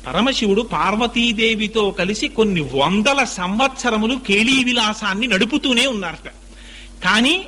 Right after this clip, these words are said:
వాళ్ళకి కుమారుడు మాత్రం జన్మించట్లేదు. ఎందుచేత? ఒకటి, అసలు పరమశివుడికి కామవాంఛాతీతుడు ఆయన.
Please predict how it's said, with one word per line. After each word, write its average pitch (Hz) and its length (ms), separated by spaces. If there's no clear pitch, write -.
వాళ్ళకి 220 240
కుమారుడు 214 480
మాత్రం 196 420
జన్మించట్లేదు. 151 760
ఎందుచేత? 220 380
ఒకటి, 196 680
అసలు 196 240
పరమశివుడికి 202 1000
కామవాంఛాతీతుడు 202 2000
ఆయన. 113 160